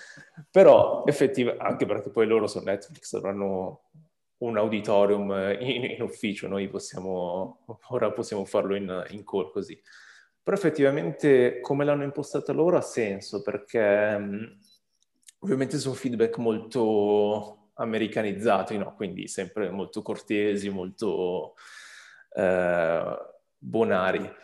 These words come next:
Però come le hanno tradotte ha senso, perché, mm, le chiamano le quattro A, quindi aim to assist, actionable,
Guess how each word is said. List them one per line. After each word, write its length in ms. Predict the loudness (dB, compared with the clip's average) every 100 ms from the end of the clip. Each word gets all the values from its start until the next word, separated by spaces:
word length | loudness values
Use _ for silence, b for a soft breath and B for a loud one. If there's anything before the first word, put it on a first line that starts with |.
| b b _ _ _
Però 1080 | 4 8 10 12 12 10 8 8 8 6 0
come 260 | -4 0 2
le 100 | 2
hanno 200 | 2 0
tradotte 840 | -2 -2 -2 -4 -4 2 2 2 -2
ha 120 | -8
senso, 500 | -4 -4 -4 -6 -8
perché, 840 | -8 -8 -8 -4 -2 -2 -2 -4 -6
mm, 360 | -10 -14 -14 -16 _ _ _ -14
le 160 | -6 -2
chiamano 260 | 0 2 2
le 100 | 2
quattro 440 | 0 0 4 6
A, 120 | 6 2 -6 -18 -20 _
quindi 760 | -6 -6 -4 -4 -2 -4 -6 -8 -2
aim 200 | -2 0
to 160 | 2
assist, 680 | 4 2 0 -2 -2 -6 -18 _ _ _ _ _ _ _
actionable, 1000 | -8 -6 -2 0 2 0 2 2 0 -2